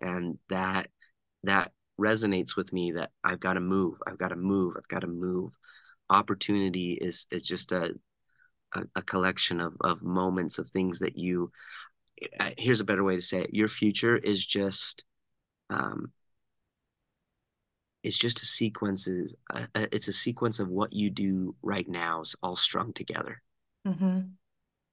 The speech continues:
Speaker 1: That's what your future is. Your
Speaker 2: Mm-hmm.
Speaker 1: future is just a bunch of what you do right now is all strung together.
Speaker 2: Yep.
Speaker 1: And now that we look back on that time, as difficult as it was,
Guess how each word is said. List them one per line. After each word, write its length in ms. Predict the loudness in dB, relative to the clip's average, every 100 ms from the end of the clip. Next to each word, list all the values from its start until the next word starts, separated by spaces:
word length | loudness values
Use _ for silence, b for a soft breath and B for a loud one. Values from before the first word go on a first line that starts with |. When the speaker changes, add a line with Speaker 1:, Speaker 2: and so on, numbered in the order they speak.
| _
Speaker 1:
That's 200 | 0 2
what 100 | 2
your 100 | 2
future 380 | 2 0 0 -2
is. 280 | 0 -2 -4 _ _ _ _
Your 220 | -4 0
Speaker 2:
Mm-hmm. 40 | 2
Speaker 1:
future 240 | 2 2
is 80 | 2
just 220 | 0 -2
a 60 | -4
bunch 320 | -2 0 0
of 80 | 0
what 200 | 0 0
you 200 | 0 0
do 240 | 0 0
right 240 | -2 -4 -6
now 220 | -6 -6
is 120 | -4
all 180 | -4 -2
strung 320 | -2 0 -4
together. 420 | -6 -6 -6 -6 -10 _ _ _ -8
Speaker 2:
Yep. 200 | -6 -6 _ _ _ _ _ -2
Speaker 1:
And 400 | 2 2 2 -2 -10 _ _ _ _ _ _ _ _ _ _ _ _ _
now 300 | 4 6 6
that 120 | 6
we 120 | 2
look 200 | 0 -4
back 300 | 2 2 2
on 140 | -2 -2
that 200 | -4 -2
time, 380 | -4 -4 -6 -4
as 120 | -4
difficult 460 | -2 -2 -2 -2 -2
as 160 | -2 -2
it 120 | -2
was, 400 | 0 0 0